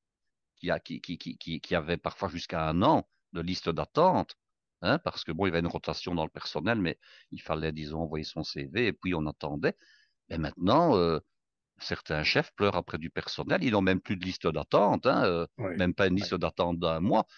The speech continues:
Speaker 1: Euh, ils
Speaker 2: Oui.
Speaker 1: cherchent du personnel et ils n'en trouvent pas. Parce que
Speaker 2: Absolument.
Speaker 1: les conditions qu'ils ont voulu garder, qui étaient les conditions d'il y a vingt ans, trente ans, quarante ans, à savoir, euh, vous engagez un jeune, vous lui faites bien comprendre qu'il ne connaît pas encore grand-chose,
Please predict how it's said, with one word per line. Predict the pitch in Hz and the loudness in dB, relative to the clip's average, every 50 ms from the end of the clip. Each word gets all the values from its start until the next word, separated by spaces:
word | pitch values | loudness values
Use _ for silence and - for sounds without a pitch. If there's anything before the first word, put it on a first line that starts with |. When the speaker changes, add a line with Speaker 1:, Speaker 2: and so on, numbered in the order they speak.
| - - _ - - | -20 -20 _ -8 -8
Speaker 1:
Euh, | 87 - | -8 -2
ils | - 131 - | 0 0 2
Speaker 2:
Oui. | - | 4
Speaker 1:
cherchent | - 185 170 - - | 4 2 2 2 -4
du | 107 180 | -8 -4
personnel | - - - - - - - 151 185 202 | -4 -4 -4 -2 -4 -2 2 2 4 4
et | 156 | 4
ils | 110 | 4
n'en | 95 92 - | 4 2 2
trouvent | - - 80 - - - | 0 -6 -14 -16 -4 -2
pas. | - - - _ _ - - | -2 -2 -2 _ _ -6 -2
Parce | - 123 - - - | -2 -2 -2 0 0
que | 147 | 2
Speaker 2:
Absolument. | 117 104 98 110 | 2 4 2 4
Speaker 1:
les | 104 104 101 | 4 2 2
conditions | - 123 117 110 107 113 113 - - 147 160 151 123 | 2 2 2 2 0 -2 -4 -4 -2 0 2 2 2
qu'ils | 98 - 107 95 92 98 | 0 -2 -6 -6 -4 -2
ont | 104 104 95 | -2 -2 -2
voulu | 87 101 113 117 123 127 | -2 -4 -2 -2 -2 0
garder, | 110 110 104 98 - - 92 101 127 131 120 101 - _ _ _ _ _ _ _ _ _ _ _ _ _ _ _ | 2 2 2 2 -2 -6 -2 2 2 2 2 0 -2 _ _ _ _ _ _ _ _ _ _ _ _ _ _ _
qui | - 98 | -4 -4
étaient | 85 - 104 92 | -2 0 0 0
les | 90 85 | 0 -2
conditions | - 95 92 87 87 85 - - - 107 107 | 0 0 0 0 0 -4 -4 -2 0 0 0
d'il | 92 87 87 | 0 0 0
y | 85 | 0
a | 87 | 0
vingt | 80 78 87 87 87 - - | 0 0 -2 -2 0 0 0
ans, | 101 98 90 | -2 -2 -2
trente | - 90 90 90 87 - | -2 -2 -2 -2 -2 -2
ans, | 95 92 | -2 -2
quarante | 87 - 92 78 80 80 82 78 - - | -2 -2 -4 -2 -2 -2 -2 -2 -2 -2
ans, | 110 98 | 0 0
à | 80 | -2
savoir, | - - 90 82 76 87 107 117 110 101 87 - - - - - _ _ _ _ _ _ - | 0 -2 -4 -4 -2 -2 0 4 4 4 4 2 0 -8 -20 -20 _ _ _ _ _ _ -6
euh, | 85 85 85 76 - | -4 -2 -2 -2 -2
vous | 87 87 95 87 98 | -4 -6 -2 2 4
engagez | 98 98 95 98 98 90 92 95 95 | 4 6 6 4 4 2 2 2 2
un | 92 92 95 | 4 2 2
jeune, | 90 95 113 117 110 104 95 87 78 - _ _ _ _ _ _ - | 2 2 2 4 4 4 4 2 0 -2 _ _ _ _ _ _ -8
vous | 117 98 104 | -4 -2 0
lui | 107 101 | 0 0
faites | 95 - 101 95 | 0 0 -2 0
bien | 95 92 92 87 | 2 2 2 2
comprendre | 82 95 98 92 - - 117 113 - | 2 0 0 0 2 2 2 2 2
qu'il | - 98 95 | 0 -2 -2
ne | 82 | 0
connaît | 90 90 95 92 | 0 0 0 0
pas | - - 95 | 0 0 0
encore | 92 90 - 92 87 87 | 0 0 0 -4 -6 -6
grand-chose, | 87 82 87 87 85 - - 120 117 110 92 | -4 -2 -2 -2 -2 -2 0 0 0 0 0